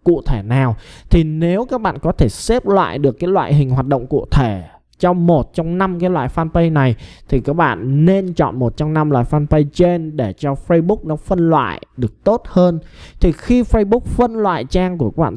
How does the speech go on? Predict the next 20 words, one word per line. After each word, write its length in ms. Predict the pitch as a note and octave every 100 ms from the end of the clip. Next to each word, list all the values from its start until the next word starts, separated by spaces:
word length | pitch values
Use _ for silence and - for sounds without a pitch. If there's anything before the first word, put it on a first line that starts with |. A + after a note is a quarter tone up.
| -
tốt 360 | G3+ C4 - _ _ -
thì 140 | C#3+
cái 160 | A2+ E3
việc 480 | D#3+ F3 D#3 - _
nhắm 500 | C#3 C#3+ D#3 F3 A3
đối 180 | E3+ F#3+
tượng 320 | G#3+ E3 F#2
của 120 | A2
các 140 | - D#3+
bạn 160 | C3
sau 240 | - D3+ D3+
này 300 | C#3 A#2 G2
sẽ 220 | - G#2+
tốt 300 | - G3 -
hơn 340 | E3+ E3 D#3
và 120 | C#3+
các 140 | A2 D3+
bạn 220 | B2 A#2
dễ 220 | C3 A#2+
tiếp 260 | - A3+